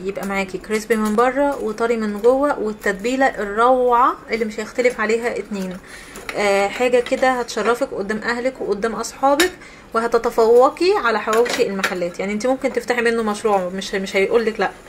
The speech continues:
اول حاجة، لو عجبك، لو عجبك الفيديو، ما تنسيش تعملي لي لايك وشير لاصحابك عشان يستفادوا، واشتراك لو لسه مش مشتركة،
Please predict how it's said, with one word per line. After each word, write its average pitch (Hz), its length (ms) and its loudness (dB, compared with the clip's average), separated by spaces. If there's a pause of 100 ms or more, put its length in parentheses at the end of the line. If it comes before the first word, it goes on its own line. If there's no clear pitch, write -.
(840)
اول 247 340 2
حاجة، 285 460 2
لو 226 140 4
عجبك، 202 340 2 (320)
لو 202 140 4
عجبك 220 380 0
الفيديو، 180 380 -4
ما 180 60 -8
تنسيش 196 400 -8
تعملي 208 280 -4
لي 214 120 0
لايك 254 300 2 (540)
وشير 233 280 4
لاصحابك 202 500 -2
عشان 208 180 -8
يستفادوا، 247 680 0
واشتراك 262 540 0
لو 214 120 2
لسه 240 240 0
مش 226 180 -8
مشتركة، 269 500 0